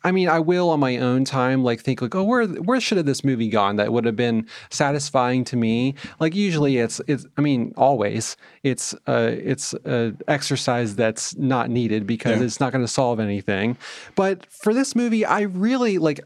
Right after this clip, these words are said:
Speaker 1: the, the first, um, thirty minutes when th-, they're, they have this lamb baby, it's,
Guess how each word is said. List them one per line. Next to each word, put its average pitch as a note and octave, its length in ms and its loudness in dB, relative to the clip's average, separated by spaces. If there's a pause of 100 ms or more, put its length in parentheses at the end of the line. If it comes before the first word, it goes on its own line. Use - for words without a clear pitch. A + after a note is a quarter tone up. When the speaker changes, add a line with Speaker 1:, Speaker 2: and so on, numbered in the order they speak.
Speaker 1:
the, F3 240 0
the D#3+ 160 -4
first, F#3+ 640 -2 (560)
um, C3+ 560 0 (800)
thirty F3+ 460 0
minutes C#3+ 520 2
when D#3+ 520 0
th-, C#3+ 160 -4
they're, C#3+ 180 2
they C3+ 180 0
have A#2+ 260 0
this D3+ 160 0
lamb A#2 260 2
baby, A#2+ 380 0
it's, - 180 -4